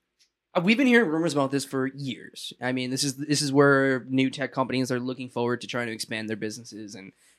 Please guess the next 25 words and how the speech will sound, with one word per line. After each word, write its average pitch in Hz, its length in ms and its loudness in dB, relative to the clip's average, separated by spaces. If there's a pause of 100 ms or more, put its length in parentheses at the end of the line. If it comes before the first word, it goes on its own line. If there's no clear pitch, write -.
and 113 140 -4
really 120 180 -2
make 110 140 -4
their 107 100 -4
mark 110 220 -6
on 110 120 -8
V 107 200 -6
R. 101 320 -4
Um, 110 440 -2 (1400)
I 226 140 12
think 311 180 4
it's 330 100 4
cool. 160 400 2 (220)
I 151 80 12
really 151 260 10
do. 95 260 -4 (480)
Um, 120 540 8
the 131 80 -4
price 135 260 2
tag 127 400 2
is, 117 240 -6
I 117 80 -8
mean, 117 160 -8
it's 120 140 -10
everybody's, 110 640 -8